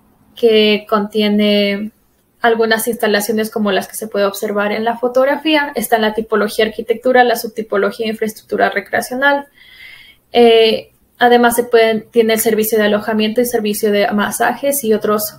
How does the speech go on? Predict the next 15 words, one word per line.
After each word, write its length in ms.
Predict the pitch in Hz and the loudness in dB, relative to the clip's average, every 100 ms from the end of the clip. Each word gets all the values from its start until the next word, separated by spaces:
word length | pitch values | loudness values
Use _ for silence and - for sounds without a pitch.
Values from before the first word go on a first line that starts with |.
| - | -2
juegos 340 | 233 214 208 | 0 0 -2
de 100 | 208 | -2
mesa 360 | 208 226 247 226 | -2 0 2 2
o 60 | |
juegos 320 | 226 214 214 | 2 0 0
de 140 | 226 220 | -4 -4
cancha. 480 | 277 277 247 247 - _ _ - _ - - _ _ _ _ _ _ 240 240 _ - - - 240 240 233 _ _ - _ _ - - - | -4 -4 -4 -6 -8 _ _ -20 _ -20 -20 _ _ _ _ _ _ _ _ _ -20 -20 -20 -20 -20 -20 _ _ -20 _ _ -20 -20 -8
El 120 | - 262 | -4 -2
siguiente 440 | 262 233 247 277 | 0 2 2 2
es 100 | 269 | 0
el 80 | 240 | 0
Centro 320 | 233 220 220 | 0 2 2
Recreacional 640 | 214 208 208 208 208 208 208 | 2 0 -2 -2 -2 0 0
Turístico 640 | 220 214 - 240 247 247 | -2 -2 -6 0 2 4
Oasis. 760 | 240 233 269 - 330 359 - | 4 4 2 -2 -4 -6 -8